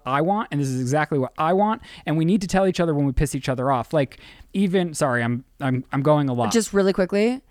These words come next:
Speaker 2: your nipple is hanging out
Speaker 1: <gasps>
Speaker 2: now.
Speaker 1: Stop it.
Speaker 2: <laughs> I'm sorry, I had to tell you. And since we're, just because we're already distracted, it's not waistline, it's wayside.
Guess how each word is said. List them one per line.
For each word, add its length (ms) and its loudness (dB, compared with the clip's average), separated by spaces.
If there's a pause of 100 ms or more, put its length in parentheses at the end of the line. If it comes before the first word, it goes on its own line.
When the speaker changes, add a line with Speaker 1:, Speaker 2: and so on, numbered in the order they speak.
(160)
Speaker 2:
your 160 4
nipple 240 2
is 180 0
hanging 240 0
out 160 2
Speaker 1:
<gasps> 0 -
Speaker 2:
now. 300 0 (100)
Speaker 1:
Stop 500 -4
it. 320 -6 (220)
Speaker 2:
<laughs> 260 -4 (200)
I'm 80 2
sorry, 480 -2
I 120 0
had 120 -2
to 80 -2
tell 180 0
you. 160 -2 (460)
And 280 2
since 300 -2
we're, 340 2
just 240 0
because 240 0
we're 80 4
already 240 4
distracted, 640 -2
it's 300 -2
not 260 2
waistline, 640 0
it's 200 -6
wayside. 580 -4